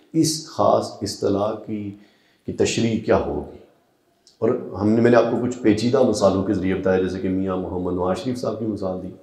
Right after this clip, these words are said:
कि कितनी आपको बात समझ में आई होगी कि कितनी पेचीदा गुफ्तगू है। और हम तो अखबार में, टीवी में आराम से बैठ के कहते थे कि "नुफा ला दे जी,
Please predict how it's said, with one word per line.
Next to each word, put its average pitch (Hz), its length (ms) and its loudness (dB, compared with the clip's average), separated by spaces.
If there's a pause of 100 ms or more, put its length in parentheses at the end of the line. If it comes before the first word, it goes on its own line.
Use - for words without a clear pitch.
(600)
कि - 80 -2
कितनी 185 520 0 (380)
आपको - 340 6
बात 107 200 10
समझ 110 300 4
में 113 140 2
आई 107 180 4
होगी 104 220 0
कि - 120 -10
कितनी 127 240 -2 (100)
पेचीदा 120 460 6
गुफ्तगू 85 500 -2
है। - 240 -14 (680)
और 98 100 0
हम 101 160 2
तो 120 100 2
अखबार 98 460 4
में, 107 160 -2
टीवी 104 260 -2
में 110 100 2
आराम 101 180 2
से 107 100 -4
बैठ 95 180 2
के - 80 -6
कहते 98 260 0
थे 101 100 0
कि 98 100 0
"नुफा 95 320 0
ला 95 180 4
दे 92 120 -4
जी, - 200 -10